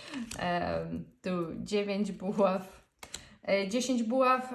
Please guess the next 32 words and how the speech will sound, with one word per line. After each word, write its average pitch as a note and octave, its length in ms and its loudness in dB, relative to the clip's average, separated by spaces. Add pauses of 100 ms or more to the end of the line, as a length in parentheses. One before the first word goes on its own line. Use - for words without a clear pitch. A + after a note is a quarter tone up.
e, G#3+ 680 4
dla A#3 300 2
mnie B3 160 2
też A#3+ 160 -2
tak, G#3+ 200 -6 (320)
no A#3 100 6
może C4 280 8
być, - 520 4
e, G#3+ 280 6
troszeczkę A3+ 420 -2
inaczej A3+ 280 -2
to A3 60 -2
wiadomo, G#3 520 0
e, - 100 -4
inne G#3 300 -2
talie G3+ 240 0
przedstawia, F#3 400 0
bo F#3 80 -2
to - 60 -12
takie - 220 -6
przeciążenie. A#3 680 2 (280)
Tu A#3+ 100 -2
bym C#4 120 8
powiedziała, A#3 320 6
że A#3 60 0
takie - 220 -4
odejście A#3 560 0
od D4+ 60 2
przeciążenia, C#4+ 640 0
tu C4 140 -6
jej A#3+ 240 0
pomaga C#4+ 840 2